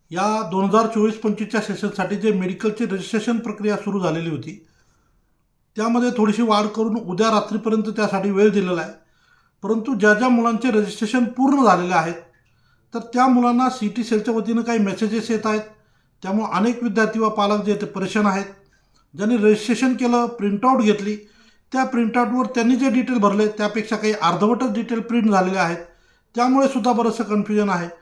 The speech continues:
जे सर्टिफिकेट विद्यार्थ्यांनी या प्र-, प्रवेश प्रक्रियेला रजिस्ट्रेशन करताना वापरले, तर काही ठिकाणी कुणी बारकोड टाकला, काही ठिकाणी कुणी आउटवर्ड टाकला, त्या संदर्भाने काही प्रश्न आहेत.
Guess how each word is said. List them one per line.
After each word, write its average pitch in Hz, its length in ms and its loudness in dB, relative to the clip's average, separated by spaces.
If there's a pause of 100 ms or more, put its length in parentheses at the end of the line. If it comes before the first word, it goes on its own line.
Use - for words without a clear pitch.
(320)
जे 262 120 0
सर्टिफिकेट 226 680 -2
विद्यार्थ्यांनी 233 560 2
या 240 100 2
प्र-, 226 240 -2
प्रवेश 214 320 -2
प्रक्रियेला 220 540 -2 (520)
रजिस्ट्रेशन 208 500 -2
करताना 247 440 2
वापरले, 202 480 0 (720)
तर 202 60 -8
काही 226 220 0
ठिकाणी 233 280 2
कुणी 240 220 0
बारकोड 208 420 2
टाकला, 226 280 0
काही 226 200 -2
ठिकाणी 208 260 0
कुणी 208 160 0
आउटवर्ड 208 420 0
टाकला, 208 260 0
त्या 233 220 2
संदर्भाने 233 480 2
काही 214 140 -2
प्रश्न 196 320 -6
आहेत. 165 160 -4